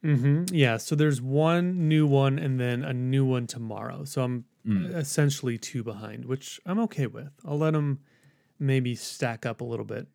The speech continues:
Speaker 1: and then kinda
Speaker 2: Yeah.
Speaker 1: binge it.
Speaker 2: And, and I thought about maybe this might be my first show that I watch weekly, but we'll see. I don't know. Maybe. Nonetheless, though, that feeling of this,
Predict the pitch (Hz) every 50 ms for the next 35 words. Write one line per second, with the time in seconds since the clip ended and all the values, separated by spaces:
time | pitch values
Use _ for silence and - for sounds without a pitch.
0 | _ _ _ _ - 135 120 120 117 - 127 117 113 117 107 107 104 101 104 110
1 | 131 - _ _ - _ _ _ _ - 127 127 123 - 156 180 214 240 - 254
2 | 277 320 339 339 285 214 147 131 135 135 139 139 127 113 135 131 - 147 143 139
3 | 117 120 127 120 110 101 98 - - 113 104 101 - - - 113 104 98 95 98
4 | 92 92 87 85 90 90 90 90 101 87 - - - 101 104 113 113 113 - 98
5 | 90 90 85 90 92 - 127 127 110 107 - - 85 95 90 85 73 64 60 -
6 | - _ - _ _ _ _ - 104 107 101 95 90 85 76 67 - - - 135
7 | 135 165 175 180 170 143 127 127 117 113 117 - - 110 95 92 90 87 85 -
8 | - - 107 104 127 131 139 127 - - - 131 127 117 113 110 104 101 95 92
9 | 87 82 - - _ _ _ _ _ - 101 98 98 117 127 147 151 - - -
10 | -